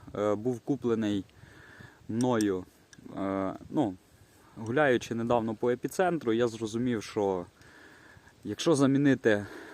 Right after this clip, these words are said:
Defender будь-яким іншим ножем, назвати його Defender, повісити таку саму бусину, то нічого не зміниться. Defender був вибраний,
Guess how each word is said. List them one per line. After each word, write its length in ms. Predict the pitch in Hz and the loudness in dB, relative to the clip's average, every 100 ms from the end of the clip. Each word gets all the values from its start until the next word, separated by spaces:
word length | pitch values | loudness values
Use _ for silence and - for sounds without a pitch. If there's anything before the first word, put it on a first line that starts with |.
| - - - - _ _ _ - - | -20 -20 -20 -20 _ _ _ -20 -12
Defender 600 | 113 110 151 143 135 104 98 _ _ - - - - - | -4 0 4 4 2 0 -4 _ _ -20 -20 -20 -18 -2
будь-яким 440 | 135 135 117 123 | 2 4 4 2
іншим 360 | 127 113 117 110 | 2 0 -4 -4
ножем, 360 | 120 143 151 | 2 4 4
назвати 420 | 117 104 123 117 101 | 2 2 2 2 2
його 300 | 101 101 95 | 2 0 -2
Defender, 680 | 110 117 143 147 127 98 92 | -2 6 8 8 4 -2 -6
повісити 460 | - 107 120 107 104 | -4 -2 -2 -4 -6
таку 260 | 98 98 113 | -4 -6 -4
саму 320 | - 113 104 | 0 0 -2
бусину, 600 | 104 139 131 110 101 92 - - - - - - - | 0 0 0 -4 -4 -6 -12 -20 -20 -20 -20 -20 -6
то 100 | 123 | 0
нічого 460 | 110 104 131 113 104 | 0 2 2 4 0
не 140 | 104 | -2
зміниться. 580 | 101 101 92 82 - 95 | -2 -2 -2 -6 -8 -8
Defender 520 | 98 - 151 151 131 | -6 0 0 2 0
був 400 | 123 127 117 104 - - | 2 2 0 -2 -14 -16
вибраний, 760 | 95 104 131 110 110 113 107 101 | -8 0 0 2 0 0 0 -2